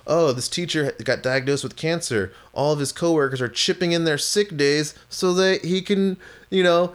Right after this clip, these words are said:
he can not get fired 'cause he's got cancer." And it's like, what the fuck are we, like, <laughs> this is, this is not normal, everyone. This is not how we should be operating things. Like, and it's like, it's fucking crazy.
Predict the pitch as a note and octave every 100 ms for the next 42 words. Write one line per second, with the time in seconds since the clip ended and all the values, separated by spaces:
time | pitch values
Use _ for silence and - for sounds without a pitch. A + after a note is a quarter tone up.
0 | - G#3 G#3+ F#3 F#3 D#3+ E3 E3+ F3+ -
1 | C#3+ F3 - - F3 F#3+ D3+ C3+ C#3+ D3+
2 | D#3 E3 - - F3+ F#3+ - B2 A2 B2
3 | B2 C#3 C#3 C3+ - - A3+ A#3+ C4+ C#4+
4 | - - - C4 B3+ - G3+ G#3 G#3+ G#3
5 | - F#3 F3+ - - - _ - E4 E4
6 | E4 D#4 - - - - _ - D#4 E4
7 | D4 A#3 C4+ B3+ A3+ C4 C#4+ A3+ F3 E3+
8 | E3 E3+ F#3+ G3 G3 B3+ C4+ A#3 A#3 A3+
9 | G#3 G#3+ A3 G#3 A3+ G#3 G3 E3 G3 G3+
10 | G3 F3+ D#3+ E3+ D#3 C3 A#2 A2+ C3+ C3
11 | - D3 D3 C#3+ E3 D3 C#3+ - - -
12 | - - - F3 F#3 - - - F3 E3+
13 | - F#3 F#3 F#3+ - - - - A3 A#3+
14 | C4+ B3 C4+ C4+ B3+ G#3 D3